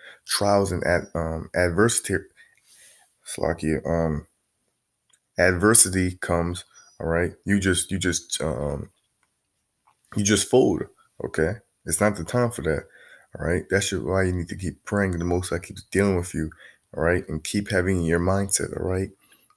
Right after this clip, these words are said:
Death can come, all right, for this truth, all right? The Most High can mi-, put his plan for me to be a martyr, all right? And I have to be a martyr, and that's my, uh, um, lot, okay? That's my will from the Most High, all right?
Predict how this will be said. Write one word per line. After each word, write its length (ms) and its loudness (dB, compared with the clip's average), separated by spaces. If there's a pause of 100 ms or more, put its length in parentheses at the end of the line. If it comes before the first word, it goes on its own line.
(180)
Death 320 0
can 180 -4
come, 380 -2 (120)
all 80 -10
right, 140 0
for 180 -4
this 140 -4
truth, 400 -6 (400)
all 80 -4
right? 160 0 (1080)
The 60 0
Most 260 2
High 140 2
can 240 -4
mi-, 100 -2 (160)
put 200 2 (480)
his 180 4
plan 320 -4
for 140 -8
me 340 0 (140)
to 100 -20
be 120 2
a 40 6
martyr, 460 0 (260)
all 80 -4
right? 300 -2
And 120 4
I 60 6
have 120 2
to 100 -14
be 100 4
a 60 4
martyr, 340 4
and 80 -2
that's 220 2
my, 180 2
uh, 320 0
um, 200 0
lot, 460 2 (500)
okay? 340 -2 (280)
That's 220 -2
my 100 2
will 460 0 (160)
from 120 -2
the 60 0
Most 260 -2
High, 300 -4 (320)
all 80 -4
right? 240 -2